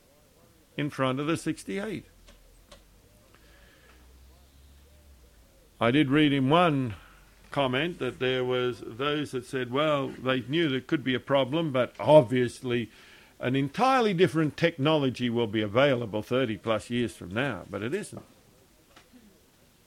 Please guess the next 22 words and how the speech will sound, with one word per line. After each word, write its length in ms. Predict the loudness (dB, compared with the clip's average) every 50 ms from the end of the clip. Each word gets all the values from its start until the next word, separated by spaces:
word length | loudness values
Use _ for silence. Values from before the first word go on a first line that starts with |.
| _ _ _ _ _ _ _ _ _ _ _ _ _ _ _ _ -20 -20 _ _ -8
We're 240 | -2 0 0 0 -2
still, 680 | -4 -12 -20 _ _ 0 2 4 4 2 0 -2 -4 -8 -16 _ -20 -20 _
of 180 | -16 -16 -14 _
course, 360 | -2 0 2 2 0 -2 -4 -10
vastly 720 | -8 0 2 2 2 2 2 -2 -4 -8 -8 -8 -6 -6
improved, 560 | -6 -8 -8 -4 -4 -2 0 0 -2 -2 -4
but 160 | -4 -6 -6
we're 120 | -4 -6 -8
still 280 | -6 -6 -6 -6 -4
using 380 | -4 -4 -4 -4 -4 -6 -8 -8
the 100 | -8 -8
same 300 | -8 -8 -8 -8 -8 -8
kind 320 | -6 -4 -4 -4 -4 -4
of 100 | -6 -8
technology 800 | -6 -8 -8 -8 -10 _ -8 -6 -4 -4 -4 -6 -8 -8 -8 -8
for 160 | -8 -8 -10 -8
these 240 | -8 -8 -8 -10
huge 460 | -12 -12 -10 -6 -6 -6 -6 -6 -8 -8
mainframes. 1000 | -6 -6 -6 -6 -6 -8 -10 -12 -10 -10 -10 -10 -12 -14 -18 _ -20 -20 -20 _ _ _ _ _ _ _ _ _ -20 _ -20 -20 -20 -20 -20 -20 -20 -20 -20 -20 -20 -20 _ _ _ _ _ _ _ _ _ _ -6
And 140 | -4 0 4
those, 420 | 6 6 8 6 4 2 0 0
uh, 380 | 0 0 2 2 0 -2 -2 -4